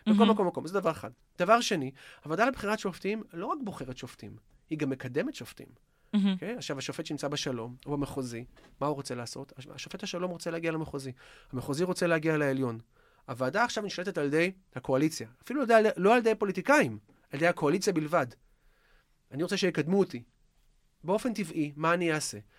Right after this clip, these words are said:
Speaker 1: אני, יכול מאוד להיות שאני אכוון את הפסיקות שלי, אני אפזול לוועדה הזאת, ואגיד, "אוקיי, אולי אני עכשיו, בכל מיני מקרים, אפסוק בצורה כזאת, שתבטיח את הקידום שלי."
Speaker 2: כן.
Speaker 1: וגם זה מאוד מאוד פוגע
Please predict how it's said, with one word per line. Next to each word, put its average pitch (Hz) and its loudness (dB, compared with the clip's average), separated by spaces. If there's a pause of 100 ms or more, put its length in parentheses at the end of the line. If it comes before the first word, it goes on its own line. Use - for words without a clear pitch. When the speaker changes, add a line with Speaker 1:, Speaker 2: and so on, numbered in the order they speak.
(140)
Speaker 1:
אני, 208 -6
יכול 208 4
מאוד 269 4
להיות 311 -2
שאני 208 -4
אכוון 180 -4
את 254 -2
הפסיקות 262 -2
שלי, 294 2 (240)
אני 214 -4
אפזול 208 8
לוועדה 147 2
הזאת, 127 -2 (320)
ואגיד, 226 0
"אוקיי, 302 4 (120)
אולי 202 8
אני 262 6
עכשיו, 302 4
בכל 196 -2
מיני 269 2
מקרים, 302 0 (560)
אפסוק 262 -2
בצורה 202 4
כזאת, 262 0 (400)
שתבטיח 208 4
את - 0
הקידום 240 8
שלי." 127 2 (180)
Speaker 2:
כן. 170 -2 (280)
Speaker 1:
וגם 214 6
זה 233 6 (100)
מאוד 226 8
מאוד 208 4
פוגע 160 2